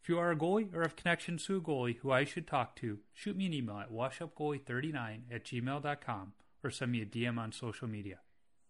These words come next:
Let's not forget, if you are a brand that wants to sponsor the show, be sure to reach out to me. Be happy to talk.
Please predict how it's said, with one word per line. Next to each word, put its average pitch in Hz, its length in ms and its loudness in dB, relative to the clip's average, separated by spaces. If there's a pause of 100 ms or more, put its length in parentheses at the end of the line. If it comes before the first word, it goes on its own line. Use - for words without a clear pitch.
(600)
Let's 127 180 -2
not 135 160 2
forget, 147 300 -2
if - 180 -12
you 127 120 2
are 123 100 4
a 117 60 0
brand 131 320 4
that 139 100 -4
wants 135 220 0
to - 60 -6
sponsor 139 420 -2
the 139 80 -4
show, 165 320 -2 (120)
be 175 100 -6
sure 180 200 -4
to 170 60 -2
reach 165 240 -2
out 147 160 -2
to - 80 -10
me. 98 100 -10 (180)
Be 110 120 -6
happy 107 260 -4
to 135 80 -4
talk. 113 380 -10